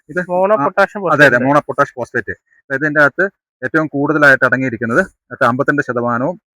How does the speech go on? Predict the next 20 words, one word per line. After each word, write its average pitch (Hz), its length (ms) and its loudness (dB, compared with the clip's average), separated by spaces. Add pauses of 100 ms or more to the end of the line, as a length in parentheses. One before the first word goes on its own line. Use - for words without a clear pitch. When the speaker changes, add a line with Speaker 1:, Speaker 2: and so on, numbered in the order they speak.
Speaker 1:
ആ, 98 80 -20
ഫോസ്ഫറസ് 107 480 -18
ആണ്. 87 300 -14
Speaker 2:
ആ. 139 240 -8
Speaker 1:
നല്ല 120 240 -2
soluble, 131 500 -4
വാട്ടർ 117 220 0
soluble 135 420 -4
ഫോസ്ഫറസ് 113 320 -16
ആണ്. 117 120 -8
ചെടികൾക്ക് 120 380 -8
വളരെ 127 160 -2
പെട്ടെന്ന് 123 300 -4
രീതിയിൽ 113 180 -4
കിട്ടുന്നതാണ്. 110 640 -8
Speaker 2:
ആ. 147 120 -12
Speaker 1:
മുപ്പത്തിനാല് 147 800 0
ശതമാനം 120 440 -4
നമുക്ക് 117 200 -10
ഇതിനകത്ത് 113 260 -4